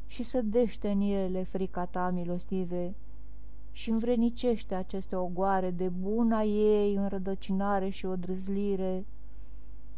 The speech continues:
ca să crească înaltă prin păzirea poruncilor tale, sporind în fiecare clipă, în fiecare ceas, iar prin sporirea lacrimilor,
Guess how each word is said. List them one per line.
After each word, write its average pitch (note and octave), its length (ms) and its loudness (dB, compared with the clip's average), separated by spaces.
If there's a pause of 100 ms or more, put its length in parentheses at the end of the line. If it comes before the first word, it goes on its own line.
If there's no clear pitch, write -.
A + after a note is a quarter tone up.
(120)
ca A3+ 140 -2
să A#3 160 -2
crească A3 520 2
înaltă F#3+ 680 2
prin F#3+ 220 0
păzirea F#3+ 460 0
poruncilor F#3 680 0
tale, F#3 500 2 (760)
sporind G3+ 800 2 (920)
în A#3+ 260 2
fiecare G3 720 -2
clipă, F3 640 -2 (720)
în B3 200 4
fiecare G3 760 0
ceas, F3+ 520 -2 (840)
iar F3+ 220 0
prin F#3 340 2
sporirea A#3 840 2
lacrimilor, A3 1040 2